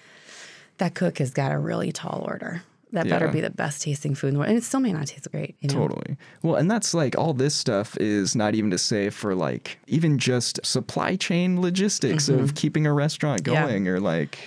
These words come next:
Speaker 1: Or, like, the worst thing in the world is the ticket printer jams or stops working. Like, it's a piece of techno-, it's a printer. It's one of the,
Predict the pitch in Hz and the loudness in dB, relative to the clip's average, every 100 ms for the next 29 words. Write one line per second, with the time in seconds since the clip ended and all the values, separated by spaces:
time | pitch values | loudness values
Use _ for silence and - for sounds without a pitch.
0 | - 214 220 202 202 190 185 233 - 185 | -4 0 2 2 2 2 2 0 0 0
1 | 170 151 147 175 139 139 - 147 147 147 | 0 0 2 2 2 0 0 -4 -2 -4
2 | - 180 - - 135 135 - 156 143 127 | -2 -4 -4 -4 -4 -2 -4 -4 -4 -2
3 | - 151 - - - 147 - - - 156 | -2 -4 -6 -6 -6 -4 -6 -6 -8 -8
4 | - - 151 - 180 180 - 233 233 196 | -8 -2 -2 -2 -2 -2 0 -2 -2 -2
5 | - 151 151 180 - - - 175 151 - | -2 -4 -2 -2 -4 -4 -2 0 0 -2
6 | - 160 165 175 180 151 | -2 -4 -2 -2 0 0